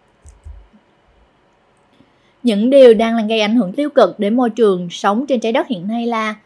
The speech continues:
sự khai thác quá đà nguồn tài nguyên thiên nhiên của con người, biến đổi khí hậu trên trái đất, mất cân bằng hệ sinh thái. Và con người chúng ta có thể làm những việc sau đây để cải thiện tình hình.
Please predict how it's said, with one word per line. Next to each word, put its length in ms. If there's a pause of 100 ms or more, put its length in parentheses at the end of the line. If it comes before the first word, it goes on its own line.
(220)
sự 240
khai 140
thác 240
quá 240
đà 280
nguồn 280
tài 120
nguyên 220
thiên 180
nhiên 200
của 100
con 240
người, 300 (240)
biến 180
đổi 200
khí 240
hậu 220
trên 120
trái 140
đất, 200 (280)
mất 200
cân 260
bằng 360
hệ 140
sinh 220
thái. 340 (420)
Và 100
con 320
người 240
chúng 240
ta 200
có 140
thể 160
làm 260
những 320
việc 200
sau 240
đây 260 (200)
để 100
cải 220
thiện 240
tình 220
hình. 220